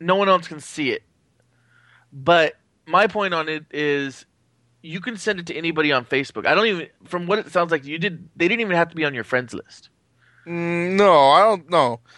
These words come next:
Speaker 2: They had to be on your friends list.
Speaker 1: It's 'cause it says right here,
Speaker 2: I'm trying
Speaker 1: it
Speaker 2: to
Speaker 1: says
Speaker 2: find the article that I read on it. Um, I just don't remember where I had read it at, and so I'm kinda scrolling here to find out. But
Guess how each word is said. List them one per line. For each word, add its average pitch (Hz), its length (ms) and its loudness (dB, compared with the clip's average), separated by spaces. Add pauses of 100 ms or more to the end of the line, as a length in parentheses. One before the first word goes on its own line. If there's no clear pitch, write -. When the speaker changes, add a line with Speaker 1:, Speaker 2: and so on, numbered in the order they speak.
(360)
Speaker 2:
They 180 120 4
had 220 120 4
to 208 80 0
be 180 100 -4
on 151 100 -4
your 127 80 -8
friends 117 300 -8
list. 117 400 -8
Speaker 1:
It's 175 240 -2
'cause 196 200 2
it 196 100 4
says 214 220 2
right 208 140 6
here, 202 120 6
Speaker 2:
I'm 190 40 4
trying 254 160 2
Speaker 1:
it 240 40 -6
Speaker 2:
to 180 60 -8
Speaker 1:
says 170 80 -2
Speaker 2:
find 202 140 -2
the 165 60 0
article 170 360 -2
that 135 140 -6
I 151 200 2
read 123 280 -4
on 113 200 -8
it. 113 120 -16 (880)
Um, 120 540 -4
I 127 80 -4
just 135 200 -8
don't 131 120 -8
remember 120 340 -10
where 113 240 -2
I 110 140 -2
had 107 200 -8 (120)
read 113 260 -4
it 107 140 -10
at, 90 240 -8 (120)
and 107 320 -10
so 107 180 -8
I'm 104 140 -12
kinda 107 200 -8
scrolling 110 400 -10
here 107 140 -8
to 104 100 -20
find 110 260 -6
out. 113 200 0
But 113 260 -2